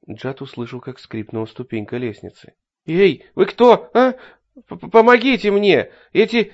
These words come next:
эти два парня связали меня! Нет, и, и, сэр, я, я не вор! Меня похитили и притащили сюда насильно! А, окажите мне, пожалуйста, спас- Блядь, ребята! Джад услышал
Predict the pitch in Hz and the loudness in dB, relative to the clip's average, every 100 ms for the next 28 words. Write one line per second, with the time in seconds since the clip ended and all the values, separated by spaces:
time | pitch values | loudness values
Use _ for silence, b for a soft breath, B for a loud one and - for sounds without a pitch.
0 | b 214 254 220 254 269 262 233 220 233 | b -4 0 4 4 6 6 4 0 2
1 | 240 226 214 196 180 254 262 170 165 143 | 4 4 4 0 2 2 2 0 -10 -10
2 | 151 135 156 - 233 170 190 170 214 262 | -14 -16 -16 4 4 6 2 2 2 2
3 | 262 226 277 170 B - 202 262 262 - | 0 4 6 6 B 0 4 6 4 2
4 | 285 254 220 202 208 226 220 285 285 254 | -4 -4 -4 -2 0 0 0 -2 -4 2
5 | 240 262 262 277 277 202 - B - - | 4 6 2 0 2 2 2 B -6 -4
6 | 110 - 147 151 208 247 254 294 247 247 | -2 -4 -10 -2 2 4 4 2 -2 0
7 | 240 B B - 233 285 262 214 190 269 | 2 B B 0 4 6 6 2 4 4
8 | 254 - _ _ _ _ _ _ - 139 | 4 -6 _ _ _ _ _ _ -4 2
9 | 247 285 302 381 403 392 247 220 - 247 | 6 8 8 8 6 8 8 6 6 4
10 | 302 339 339 311 269 160 - _ _ _ | 8 8 10 8 8 6 0 _ _ _
11 | _ _ _ _ _ _ - 85 110 135 | _ _ _ _ _ _ -20 -20 -12 -10
12 | 139 113 - 92 - - - | -10 -14 -16 -18 -18 -20 -20